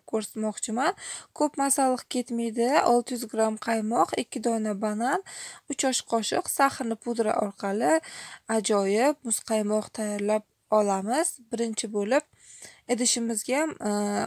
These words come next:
qaymoqni solib olamiz. Yengil mikser qilib olamiz. Past kursda mikser qilishimiz kerak bo'ladi. Keyin, e,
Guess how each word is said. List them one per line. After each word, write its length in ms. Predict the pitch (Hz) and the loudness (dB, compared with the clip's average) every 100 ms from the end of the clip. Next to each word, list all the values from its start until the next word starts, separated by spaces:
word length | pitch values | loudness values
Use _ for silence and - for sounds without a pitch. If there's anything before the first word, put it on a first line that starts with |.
| - | -4
qaymoqni 480 | 233 240 233 220 208 | -4 -2 -2 -2 -6
solib 300 | 202 247 240 | -4 0 2
olamiz. 640 | 233 202 190 214 294 - - _ _ _ _ _ _ - - _ _ _ _ _ _ - - - - _ | 2 0 0 0 0 0 -6 _ _ _ _ _ _ -20 -20 _ _ _ _ _ _ -16 -16 -16 -20 _
Yengil 680 | 226 294 311 233 226 254 302 | -2 2 2 2 2 4 2
mikser 320 | 277 254 262 | -2 0 0
qilib 240 | 247 233 220 | 0 -2 0
olamiz. 400 | 214 202 240 294 | 2 2 0 -2
Past 400 | - 285 285 - | -2 0 0 0
kursda 400 | - 233 - 220 | -2 -2 0 -4
mikser 320 | 226 - 220 | -4 -4 -4
qilishimiz 400 | 226 220 220 208 - | -2 -2 -2 -4 -4
kerak 240 | 214 208 - | -2 -2 -4
bo'ladi. 480 | 214 208 208 254 320 - - - - - | -4 -2 -2 0 -2 -4 -14 -14 -16 -6
Keyin, 560 | 262 247 233 254 453 - _ | -2 2 2 2 0 -6 _
e, 60 | 220 | -4